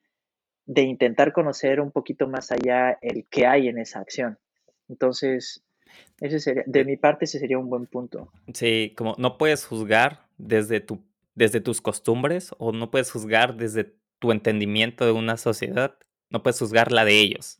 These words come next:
Speaker 2: porque no estás en la tuya, tú estás en la de ellos.
Speaker 1: Ujú.
Speaker 2: Entonces,
Speaker 1: Ujú.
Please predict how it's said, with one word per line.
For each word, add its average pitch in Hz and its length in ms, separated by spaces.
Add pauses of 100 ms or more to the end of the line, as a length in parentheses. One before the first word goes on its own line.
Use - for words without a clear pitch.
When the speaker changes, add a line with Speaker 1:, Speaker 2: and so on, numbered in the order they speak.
(120)
Speaker 2:
porque 107 340
no 107 160
estás 127 240
en 110 120
la 95 100
tuya, 175 320
tú - 80
estás 175 280
en 113 100
la 101 100
de 101 120
ellos. - 300 (260)
Speaker 1:
Ujú. 135 100
Speaker 2:
Entonces, - 580
Speaker 1:
Ujú. 135 140